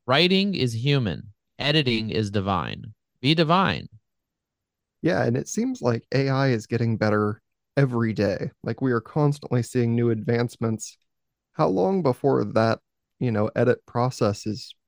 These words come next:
Speaker 2: actually pretty minimized?
Speaker 1: The process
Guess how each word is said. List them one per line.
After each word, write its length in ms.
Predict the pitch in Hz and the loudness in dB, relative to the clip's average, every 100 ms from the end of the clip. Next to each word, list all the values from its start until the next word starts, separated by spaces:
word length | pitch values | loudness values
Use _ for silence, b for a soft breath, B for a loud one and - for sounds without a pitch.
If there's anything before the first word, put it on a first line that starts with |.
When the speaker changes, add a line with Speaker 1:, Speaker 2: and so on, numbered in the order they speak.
| - | -4
Speaker 2:
actually 320 | 120 - 117 | -2 -2 -4
pretty 300 | - - 127 | -4 -2 0
minimized? 720 | 107 107 135 95 - 147 - _ _ _ _ _ _ _ _ _ _ _ _ _ 131 | 0 0 0 -2 -4 -6 -10 _ _ _ _ _ _ _ _ _ _ _ _ _ -10
Speaker 1:
The 140 | 131 135 | -4 -2
process 920 | 156 156 180 - 165 165 165 - | 4 6 6 4 2 2 0 -4